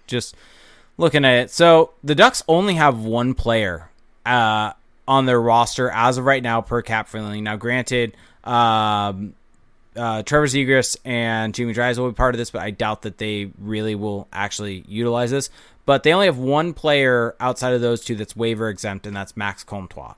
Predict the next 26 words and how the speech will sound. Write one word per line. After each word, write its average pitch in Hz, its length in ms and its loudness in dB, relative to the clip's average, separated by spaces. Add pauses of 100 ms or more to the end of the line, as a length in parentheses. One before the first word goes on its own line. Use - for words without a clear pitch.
And 117 120 -6
I 120 160 0
don't 143 200 0
expect 117 340 -8
him 123 200 -4
to 110 120 -8
be 104 140 -8
sent 101 240 -8
down 101 220 -8
at 90 80 -12
all. 76 240 -12 (480)
Do 233 220 6
the 320 80 2
Ducks 180 340 4
lose 127 640 2
one 127 220 2
of 113 200 -2
Jones, 131 640 0 (180)
Steele, 120 760 -2 (220)
Volkov, 110 840 2 (680)
um, 98 880 -4 (140)
Milano, 127 760 4
one 117 220 0
of 123 100 0
these 117 200 -2
guys 104 400 0